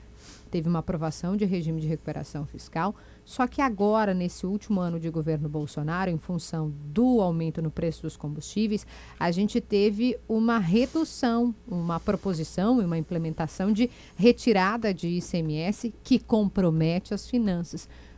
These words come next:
Como é que o governo dos senhores, se for eleito, vai lidar com isso?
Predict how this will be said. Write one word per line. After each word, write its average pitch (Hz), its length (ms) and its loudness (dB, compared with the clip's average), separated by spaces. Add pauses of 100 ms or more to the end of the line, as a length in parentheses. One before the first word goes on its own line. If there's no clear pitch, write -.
Como 311 220 0
é 349 80 -2
que 349 100 -6
o 349 40 -2
governo 214 520 2
dos 185 200 -2
senhores, 165 680 -2
se - 200 -2
for 196 300 0
eleito, 180 500 0
vai 180 340 2
lidar 170 400 0
com 156 200 -6
isso? - 360 -10